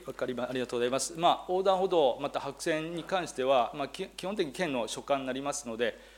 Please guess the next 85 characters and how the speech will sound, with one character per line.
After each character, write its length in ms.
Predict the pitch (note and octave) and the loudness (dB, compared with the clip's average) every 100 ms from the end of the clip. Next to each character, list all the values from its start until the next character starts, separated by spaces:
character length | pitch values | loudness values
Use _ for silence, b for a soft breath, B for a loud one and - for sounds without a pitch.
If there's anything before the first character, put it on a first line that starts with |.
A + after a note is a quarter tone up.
| B | B
な 100 | C#3+ | -2
か 100 | F3 | 0
な 80 | E3 | 0
か 140 | D#3 | 0
市 80 | - | 0
と 140 | F#3+ | -4
し 60 | C#3 | -4
て 100 | B2+ | -4
も 80 | B2 | -4
難 280 | B2 - C#3 | -4 -4 -4
し 180 | F3+ | -4
い 20 | C#3 | -8
っ 20 | |
て 160 | - | -6
い 60 | B2 | -6
う 20 | |
状 140 | A2 A#2 | -4 -6
況 160 | B2 | -6
も 180 | A#2+ A#2 | -6 -6
わ 80 | A#2+ | -6
か 140 | B2+ | -4
り 80 | B2 | -4
ま 100 | A#2+ | -6
す。 180 | - A#2+ | -8 -6
た 120 | F3+ | 2
だ、 300 | E3+ C3+ - B B B - | 6 6 4 B B B -6
え 380 | C3 C3+ C3+ D3+ | -2 0 0 -2
ー、 40 | |
以 40 | F#3 | 0
前 160 | A3+ | 2
で 80 | D3 | 0
す 100 | C3 | 0
ね、 80 | C#3 | -2
私 280 | C#3 D3+ D#3 | 0 0 -2
も、 60 | |
あ 40 | C#3+ | -2
の、 380 | C#3 C#3 C3+ C#3 | 0 2 4 2
市 140 | - | -2
民 180 | F3 C#3+ | -6 -6
か 120 | - | 0
ら、 220 | C3 D3 A#2 | 6 6 4
あ 60 | |
の、 480 | C#3 C3 B2+ A#2+ - - - - - D#3+ - _ | 0 -2 -2 -4 -8 -20 -20 -20 -20 -20 -20 _
え 720 | C3+ A#2 - - - C2+ C#2 - | -8 -8 -8 -12 -12 -12 -14 -16
ー、 320 | - _ - | -20 _ -6
子 80 | E3+ | 0
育 180 | E3 | 2
て 120 | - - | 0 0
世 100 | F#3 | 0
帯 80 | |
の 80 | C#3+ | 0
お 40 | B2 | 0
母 140 | G#3 | -2
さ 100 | G3 | -2
ん 80 | B2 | -6
か 80 | G#2 | -6
ら 60 | |
で 80 | G#2+ | -6
す 80 | G#2+ | -8
ね、 180 | F#3 F#3 - | -8 -10 -10
ち 60 | - | -12
ょ 20 | |
っ 20 | |
と、 100 | - | -2
あ 40 | B2+ | -2
の、 280 | B2 B2 - B B B | 0 -2 -4 B B B
な 140 | C#3+ C#3 | -2 0
か 100 | E3 | 2
な 140 | D#3+ | 2
か 240 | D#3 D3 C#3 | 6 4 4
車 260 | C#3+ D3+ | -2 -2
が 140 | D3 C3+ | -2 -2
止 100 | D#3+ | -2
ま 80 | |
っ 60 | F3+ | -4
て 80 | F3 | -4
く 100 | G3+ | -2
れ 80 | G#3 | 0
な 100 | F3+ | 0
い 60 | - | 0
と 220 | A2+ - - | -4 -4 -14
い 60 | C#3 | -12
っ 20 | |
た、 360 | - C#3+ C#3 | 2 6 6
え 40 | D3 | 4